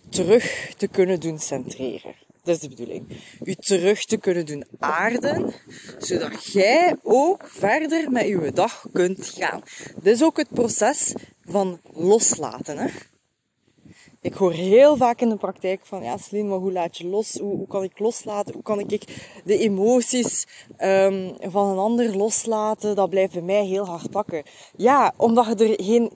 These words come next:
omdat je er niets mee doet. Omdat je er niets mee doet. En dat is het verschil. Je moogt er echt iets mee gaan doen. Want anders blijft dat gewoon in je lichaam zitten.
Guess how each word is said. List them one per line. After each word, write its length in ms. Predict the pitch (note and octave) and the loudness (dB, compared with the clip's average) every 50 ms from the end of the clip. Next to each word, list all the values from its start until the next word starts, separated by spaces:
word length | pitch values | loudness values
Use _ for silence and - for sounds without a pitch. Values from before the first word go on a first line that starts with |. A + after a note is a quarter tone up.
| _ _ _ | _ _ _
omdat 220 | - A#3+ C4 C4+ | 4 4 6 6
je 120 | C4 A#3 | 6 4
er 80 | A3+ G#3+ | 4 4
niets 240 | A3+ C#4+ C4+ - - | 2 2 2 0 0
mee 180 | A#3 G#3 F#3 D3 | 0 0 0 0
doet. 580 | - B3 F4 - - - - - - - - - _ _ _ _ _ _ _ _ _ _ - | 0 -2 -2 -2 -4 -10 -12 -10 -10 -10 -12 -16 _ _ _ _ _ _ _ _ _ _ -2
Omdat 200 | - G#3 C4 C#4+ | 2 2 4 2
je 80 | C4 F#3 | 2 0
er 140 | G3 F3 | 0 0
niets 220 | F3 F#3 - - - | -2 -4 -6 -6 -8
mee 120 | D#3 D#3 | -8 -4
doet. 280 | C#3 G3+ C4+ - - - | 0 2 2 2 0 -2
En 180 | - G3 F3+ | -2 -2 2
dat 140 | E3+ G#3 B3+ | 4 4 4
is 60 | D4 | 4
het 160 | A#3+ G#3+ - - | 4 0 -4 -6
verschil. 640 | F#3+ F3 - - - - A#3+ C4+ D#4 D4 B3 G3 E3 - - - _ _ _ _ _ _ _ _ _ _ _ _ _ - - | -6 -6 -4 -6 -4 0 2 2 2 2 0 -4 -6 -12 -18 -20 _ _ _ _ _ _ _ _ _ _ _ _ _ -14 -4
Je 80 | - A3 | 0 0
moogt 420 | G#3+ G#3 A#3 C#4 D#4 - - - | 2 2 2 0 0 -2 -2 -4
er 80 | B3+ A3 | -4 -2
echt 360 | - B3 C#4 - - - - | 0 0 0 -2 -4 -2 -2
iets 220 | A#3+ - - - | -4 -2 -2 -4
mee 200 | - G#3+ G3+ A#3 | -2 0 0 0
gaan 280 | G3 G#3+ E3 G3 G3 F3 | 0 -2 -2 -2 -4 -4
doen. 340 | - A3+ C4+ C#4 B3 G#3+ - F#4+ G#4 - - - | -4 -2 -2 0 -2 -2 -4 -8 -12 -12 -6 -2
Want 140 | F#3 G3+ G#3 | 0 2 2
anders 300 | A3 A#3 A#3 A3+ A3 G3 F3 | 4 4 2 2 0 -2 0
blijft 500 | E3 F3+ F3+ G3 A3+ E4 D#4+ C#4 - - | 2 4 4 4 4 2 0 -2 -2 0
dat 140 | A#3 G#3+ G#3 | 0 0 0
gewoon 320 | F3+ G#3 G#3+ A3+ A#3 G#3 | 0 0 0 0 0 0
in 160 | - G#3+ G3+ | -2 -2 -2
je 80 | F#3+ F#3 | -2 -2
lichaam 640 | F3+ F#3 G3+ C4+ C4+ - - D#4+ D#4 D#4 D4 C#4 | -2 0 0 0 -2 -2 -4 -4 -4 -2 -2 -2
zitten. 460 | A3 G#3+ A3 - - F3+ D#3+ D3 C#3 | 0 0 0 0 2 0 0 0 -2